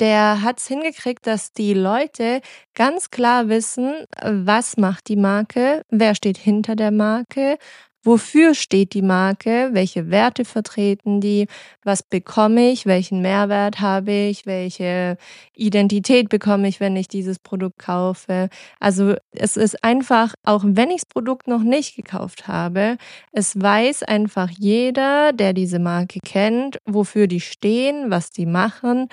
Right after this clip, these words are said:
und welche Werte die verfolgen. Also jetzt mal ganz grob runtergebrochen. Ich habe da ja schon mal eine, eine ausführlichere Folge dazu gemacht, warum es Sinn macht, eine Marke aufzubauen. Also wenn ihr da noch nicht ganz klar seid, dann hört gerne in die Folge nochmal rein.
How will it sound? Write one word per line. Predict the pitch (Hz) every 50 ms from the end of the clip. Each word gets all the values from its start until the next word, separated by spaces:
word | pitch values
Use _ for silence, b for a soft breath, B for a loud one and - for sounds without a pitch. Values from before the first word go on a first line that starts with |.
| B B B B B B B
und | 233 233 240 233 220 - _
welche | - 190 202 202 185 214 190 170
Werte | 170 165 165 170 - 170
die | 190 180 175 196 _ _ -
verfolgen. | - 180 170 - - 165 156 - - - - -
Also | - 185 170 180
jetzt | 185 185 - -
mal | 190 185
ganz | 180 185 202 208 - -
grob | _ - 190 190 185 - -
runtergebrochen. | 190 180 175 - 170 175 170 - - 170 170 - - 160 160 165 - B B B B B
Ich | B -
habe | 202 202 208
da | - 240
ja | 233 226 214
schon | 202 - 220 208
mal | 208 202
eine, | 196 196 196 190 185 180 180 - -
eine | 202 190
ausführlichere | 190 190 180 - - 220 214 202 196 - 190 180 185 180
Folge | - - - 190 190 190 190 196
dazu | 185 190 190 - - 214 208
gemacht, | 202 202 202 202 202 214 247 277 - - - - B B B B B B B B
warum | 202 190 180 190 208 214
es | 208 - -
Sinn | 196 196 190 185
macht, | 180 175 - _ -
eine | 180 170
Marke | 165 165 170 - - - -
aufzubauen. | 175 175 - - - 208 190 190 185 185 190 208 226 262
Also | - - 185 175 185 190 175
wenn | 190 185 180 -
ihr | - 190 185
da | 180 190 190 196
noch | 202 208
nicht | 196 208 220 - -
ganz | - 233 233 247 226
klar | - - 208 196 202 202
seid, | 208 214 214 226 220
dann | 190 190 180
hört | 175 190 185 -
gerne | - 208 190 185 185 185
in | - 185
die | 180 185 180
Folge | - - 196 185 180 185
nochmal | 185 180 175 160 180 170 165 160
rein. | 165 160 160 170 190 226 320